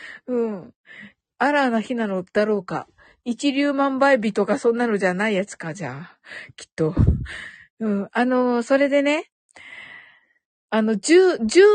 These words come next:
ーンっていう曲なんですけど、六月っていう曲で、あのー、それね、シャーメゾンのコマーシャルソングにもね、あのー、選ばれたほどの、まあ、あの、い-、いい曲なんですよ。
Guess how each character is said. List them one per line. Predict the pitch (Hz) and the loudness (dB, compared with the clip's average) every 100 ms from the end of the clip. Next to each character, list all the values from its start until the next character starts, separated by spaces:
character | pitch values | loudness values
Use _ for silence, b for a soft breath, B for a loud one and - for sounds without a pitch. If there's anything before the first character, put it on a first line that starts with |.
| 392 | 4
ー | 269 | -2
ン | |
っ | |
て | 240 226 | 0 2
い | 196 | 2
う | 180 | 0
曲 | 214 214 | -4 -2
な | 208 | -2
ん | 196 | -2
で | 180 | -6
す | - | -6
け | 180 | -6
ど、 | 196 196 175 - | -2 -2 -2 -4
六 | 190 233 233 302 | 2 2 2 0
月 | 285 - 277 | 0 -2 -10
っ | |
て | - - | -6 -2
い | 190 165 | -2 -2
う | 160 - - - | -6 -12 -20 -6
曲 | 247 208 214 | -4 -2 0
で、 | 240 262 208 160 - B B B - | 4 4 2 -4 -12 B B B -8
あ | 214 | -4
の | 220 214 208 202 | -2 -2 -2 -4
ー、 | |
そ | 202 285 | -2 0
れ | 294 | 2
ね、 | 285 254 190 | 2 0 -2
シ | - | -4
ャ | 330 339 | -4 -2
ー | |
メ | 339 339 | -2 -2
ゾ | 262 240 | 0 0
ン | |
の | 208 | -2
コ | 180 226 | -4 0
マ | 269 | 0
ー | 285 | 2
シ | 294 | 0
ャ | |
ル | 277 | 0
ソ | 262 285 | 0 0
ン | |
グ | 247 | 0
に | 214 180 | -2 -4
も | 165 | -6
ね、 | 165 175 190 B B B B - | -4 -4 -6 B B B B -4
あ | 208 | 0
の | 254 190 185 175 170 - | 2 2 0 -2 -4 -2
ー、 | 220 | 2
選 | 247 262 | 4 6
ば | 262 | 4
れ | 214 | 2
た | 202 226 202 180 170 - b b _ _ _ _ - | 0 0 0 -2 -6 -12 b b _ _ _ _ -2
ほ | 262 311 | 4 6
ど | 285 | 6
の、 | 240 262 226 165 | 4 2 0 2
ま | 226 208 | 2 2
あ、 | - _ _ | 0 _ _
あ | - 233 | -4 0
の、 | 233 226 98 143 226 - - | 0 0 -4 -12 -14 -14 -6
い-、 | 247 269 - | -4 -4 4
い | 330 349 | 6 6
い | 311 | 4
曲 | 247 226 | -2 -2
な | 226 196 | -2 -2
ん | |
で | 180 | -8
す | - | -10
よ。 | 160 147 | -10 -12